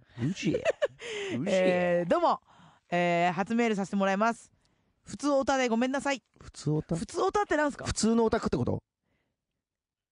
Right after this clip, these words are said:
Speaker 2: あ、
Speaker 1: 普通、
Speaker 2: 普通のお便りってこと？
Speaker 1: あ、あ、ふ-、
Speaker 2: え、そうなの？私は普通のオタクだと思ってた。
Speaker 1: 俺も普通のオタクやと思った。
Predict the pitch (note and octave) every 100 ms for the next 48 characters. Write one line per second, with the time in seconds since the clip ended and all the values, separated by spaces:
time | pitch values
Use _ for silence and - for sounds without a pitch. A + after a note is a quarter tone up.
0 | _ _ _ - - A#3+ D4+ A4+ C5+ C#5+
1 | G#4 G4+ C#5 C#5+ C#5 - A4+ A4+ A3 C4
2 | G#4+ - _ - - - _ _ _ _
3 | _ _ _ - C5+ - - A4+ F4+ D#3
4 | - - _ _ _ _ _ _ _ _
5 | A3 A3+ - A#3+ A#3 - B3+ C#4 - G#3
6 | A3+ A#3 F3+ D#3 F#3 F#3 D3+ - E3+ E3+
7 | E3 D3+ D#3 B2 A2 - -